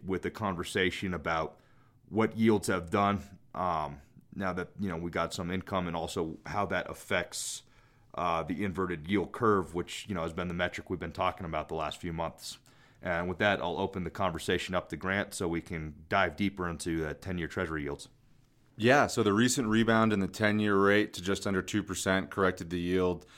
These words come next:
Speaker 2: yield curve's inversion. We saw the ten-year and the two-year about twenty-five basis point spread, as well as the ten-year and the three-month spread to be about thirty-eight basis points. I think that the positive trade headline was a catalyst for this, with, uh,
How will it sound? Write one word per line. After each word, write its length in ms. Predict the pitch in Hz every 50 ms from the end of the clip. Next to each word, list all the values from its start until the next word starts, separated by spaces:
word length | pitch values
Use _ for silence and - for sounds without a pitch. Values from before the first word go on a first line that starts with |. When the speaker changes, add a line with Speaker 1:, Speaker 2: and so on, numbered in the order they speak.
| - - - - - - _ -
Speaker 2:
yield 200 | 107 110 98 -
curve's 300 | - 120 110 104 92 92
inversion. 600 | 90 78 80 98 101 104 98 90 104 104 101 95 - - - - - - - - -
We 120 | 104 98
saw 240 | 92 - 107 101 101
the 160 | 92 98 92
ten-year 580 | - - - 113 113 113 117 113 113 110 110 107
and 140 | 101 95 92
the 100 | 90 90
two-year 920 | - - - - 117 113 107 107 110 110 110 107 107 107 107 98 107 - _ _ _ -
about 300 | 101 87 95 87 - -
twenty-five 480 | - 117 107 98 - 104 98 98 87
basis 300 | 90 92 95 95 - -
point 280 | - - 107 98 92 -
spread, 500 | - - - 104 98 98 98 95 87 90 - _ -
as 180 | 95 87 82
well 180 | 90 92 92 92
as 120 | 90 85
the 260 | - 95 90 90 85
ten-year 420 | 82 - - 107 101 98 95 92 92
and 100 | 90 87
the 40 | 82
three-month 480 | - - 101 95 90 90 90 95 90
spread 280 | - - - 92 90 87
to 60 | 85
be 120 | 76 87
about 280 | 87 76 82 - - -
thirty-eight 380 | 98 95 92 90 87 85 78 -
basis 340 | 85 87 85 - 87 85
points. 400 | - - 98 90 87 85 - - - - - - - - - - - - - - - -
I 140 | 104 104
think 260 | 98 - - 120 117 117
that 160 | 120 107 -
the 300 | - 107 98 95 92 90 -
positive 480 | - 113 110 117 107 107 107 107 95 -
trade 320 | - - 107 101 104 101
headline 540 | 101 104 101 95 101 101 101 101 101 101 98
was 80 | 87
a 40 | 85
catalyst 520 | 85 - 95 90 92 92 92 92 90 - -
for 140 | - 92
this, 280 | 85 87 90 92 90 -
with, 240 | 90 90 82 - -
uh, 280 | 87 80 80 80 80